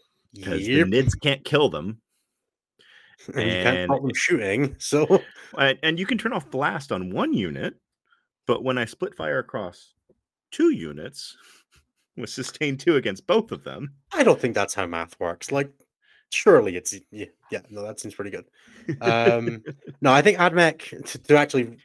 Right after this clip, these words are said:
Speaker 2: answer the question, though, uh,
Speaker 1: Yeah.
Speaker 2: Admech kind of, it's still a little untold. We're seeing a decent amount of stuff like Corpuscari seem very solid.
Speaker 1: Mm-hmm.
Speaker 2: Um, the Dune Ra-, the Scorpius Disintegrators are a very good data sheet. Breachers are obviously very powerful.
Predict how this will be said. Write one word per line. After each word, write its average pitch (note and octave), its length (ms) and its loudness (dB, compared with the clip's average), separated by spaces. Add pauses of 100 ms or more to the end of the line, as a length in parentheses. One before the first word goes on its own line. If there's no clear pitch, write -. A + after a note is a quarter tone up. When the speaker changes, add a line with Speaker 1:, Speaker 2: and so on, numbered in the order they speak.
(140)
Speaker 2:
answer - 220 -6
the - 60 -20
question, A2 380 0
though, F#2 160 -10 (300)
uh, B2+ 180 2
Speaker 1:
Yeah. F3+ 120 4
Speaker 2:
Admech A3+ 320 2
kind E3+ 200 4
of, C3+ 300 8 (560)
it's C#3 180 -4
still D#3+ 300 6
a D#3 40 10
little C3+ 460 4
untold. B2 580 -2 (240)
We're C3 120 0
seeing F#3 400 0
a C3 80 -6
decent D#3 200 -10
amount D#3 160 -8
of C#3+ 60 -10
stuff D3 240 -4
like A#2+ 260 -4 (160)
Corpuscari C#3 600 -2
seem C3 220 -10
very A#2+ 220 -4
solid. B2 720 -4
Speaker 1:
Mm-hmm. G#2 300 -6
Speaker 2:
Um, G#2 300 -16 (420)
the A2 420 -10
Dune C3+ 180 2
Ra-, B2+ 160 0
the A#2 320 -4
Scorpius B2 360 -10
Disintegrators A#2 580 -10
are G#2+ 120 -4
a G#2 60 -6
very G#2 260 -6
good G#2 120 -14
data G#2 180 -12
sheet. G#2+ 280 -10 (300)
Breachers A#2+ 460 -4
are G#2 180 -2
obviously G2+ 340 -8
very G2 220 -8
powerful. G2+ 560 -4